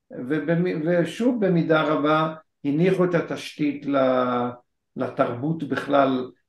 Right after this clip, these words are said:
יסודות התרבות האמריקאית. זאת אומרת, כל העניין שמתייחסים ליציאת מצרים, למשל, בין היתר, הם, אה, ראו בזה שהם עברו מאנגליה ל-, לאמריקה, כאילו יציאת מצרים.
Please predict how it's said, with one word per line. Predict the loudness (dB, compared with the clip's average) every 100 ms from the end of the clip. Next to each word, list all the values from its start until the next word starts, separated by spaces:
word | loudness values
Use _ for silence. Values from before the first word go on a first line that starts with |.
| -6
יסודות | -4 -2 -2 2 2 2
התרבות | 0 -2 0 -2 -2
האמריקאית. | -2 -2 -6 -6 -6 -6 -6 -8 -10 -10 _ _
זאת | -6 -2
אומרת, | 0 2 2 2 0
כל | 0 4 4
העניין | 4 4 2 2 0
שמתייחסים | -4 -4 -2 -2 -4 -6 -8 -4 0 2 2 2
ליציאת | 2 0 0 0 0
מצרים, | -4 -6 0 4 4 4 2 -2 -4 -18 _
למשל, | -4 0 2 6 6 6
בין | 4 4 4
היתר, | 4 4 2 0 0 0 -2 -6 -14 _ _ _
הם, | -2 0 0 -4 -6 -16 -14
אה, | -10 -6 -4 -4 -2
ראו | 0 2 2 2
בזה | 2 4 4 4
שהם | 2 0 2 2
עברו | -2 -2 0 0
מאנגליה | 2 0 0 0 0 2 2
ל-, | 0 -2 -6 -12 _ -4
לאמריקה, | -2 2 4 6 6 4 2 2 2
כאילו | 0 2 4
יציאת | 2 0 0 0 -2
מצרים. | -8 -6 -6 -6 -8 -14 -18